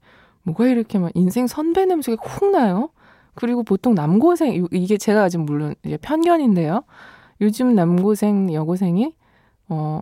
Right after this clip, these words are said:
잠이 안 와서 주파수를 돌리면서 우연히 어떤 라디오 채널 만난다라는 일이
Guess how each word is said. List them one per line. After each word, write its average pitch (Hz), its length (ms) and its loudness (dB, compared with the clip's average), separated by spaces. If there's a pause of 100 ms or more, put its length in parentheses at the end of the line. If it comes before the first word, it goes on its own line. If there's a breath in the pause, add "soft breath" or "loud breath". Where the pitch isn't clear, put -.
잠이 226 300 -2
안 208 160 2
와서 190 200 -4
주파수를 370 840 -4
돌리면서 190 840 0
우연히 233 420 0
어떤 185 320 -2
라디오 143 240 0
채널 262 240 -8
만난다라는 202 720 0
일이 165 400 0